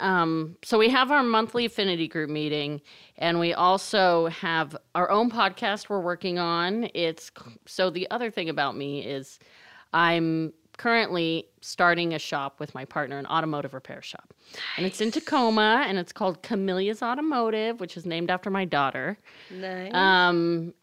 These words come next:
Speaker 1: and it's great. I really will have that law firm auto shop. Like, it is gonna be locked <laughs> down. I am going to brand it.
Speaker 2: So what kind of law do you practice?
Speaker 1: Uh, employment law.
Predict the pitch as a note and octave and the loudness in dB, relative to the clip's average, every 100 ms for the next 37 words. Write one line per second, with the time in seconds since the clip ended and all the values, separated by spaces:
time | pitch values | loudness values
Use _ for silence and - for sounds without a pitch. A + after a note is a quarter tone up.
0 | - F#3 F3 E3 F3+ - A#3+ G#3 D#3+ E3 | -2 2 2 0 -6 -2 2 2 2 -2
1 | D3+ E3 G3 G#3 E3+ F3 E3+ F3 D#3 - | -4 -4 -2 -2 -2 -4 -4 -6 -8 -8
2 | - - C#3 C#3+ C#3+ - C3+ C3 C3+ A#2+ | -10 -10 -6 -6 -6 -8 -10 -8 -10 -12
3 | C3+ - - - - - - - - A3 | -12 -12 -14 -16 -16 -16 -18 -20 -14 -6
4 | F3+ F#3 E3 F3 D3 D3+ D#3+ F3+ F#3 - | 0 0 2 0 0 0 6 6 6 2
5 | G3 F#3+ F3+ E3+ D3+ D3 C3+ F3+ F#3+ F#3 | 2 6 6 6 4 2 0 2 2 2
6 | F3 E3 D#3 - G3+ A3+ A3+ F3 B2+ - | 0 0 -4 4 6 6 4 2 -2 -10
7 | G#3+ C4+ D#4 D4 G4 E4+ D4 A#3+ A#3+ A#3 | -10 -2 2 4 4 4 2 2 2 2
8 | A3+ G#3+ B3 D#4 - - - - - - | -2 -8 -4 -6 -6 -16 -16 -18 -18 -18
9 | - - - - G3 F#3+ G3+ G#3 A3+ F#3+ | -20 -20 -20 0 4 4 4 0 0 -2
10 | F#2 - | -2 -8